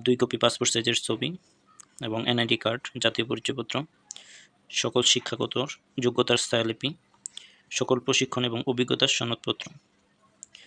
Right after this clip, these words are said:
তারপরে এটার আবেদনের নিয়মটি হচ্ছে এই সকল তথ্যগুলো আপনি ঢাকা মেস ট্রানজিট কোম্পানি লিমিটেডের অনুকূলে দুই হাজার টাকার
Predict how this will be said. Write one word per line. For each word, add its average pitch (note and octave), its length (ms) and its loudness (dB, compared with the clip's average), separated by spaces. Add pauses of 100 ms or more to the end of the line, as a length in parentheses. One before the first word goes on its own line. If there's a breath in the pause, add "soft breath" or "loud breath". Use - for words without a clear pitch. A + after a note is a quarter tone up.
(340 loud breath)
তারপরে C3+ 340 4 (180)
এটার C3+ 240 4 (120)
আবেদনের B2+ 320 0
নিয়মটি B2+ 320 0
হচ্ছে - 180 0
এই B2 240 4
সকল C3 280 2
তথ্যগুলো C3 380 0 (220)
আপনি A#2+ 300 -4
ঢাকা A2+ 220 0
মেস A2+ 140 -4
ট্রানজিট A#2+ 280 0
কোম্পানি A#2 260 -4
লিমিটেডের B2 420 2
অনুকূলে A#2+ 400 -2 (560 loud breath)
দুই B2 160 6
হাজার B2 260 4
টাকার B2+ 180 4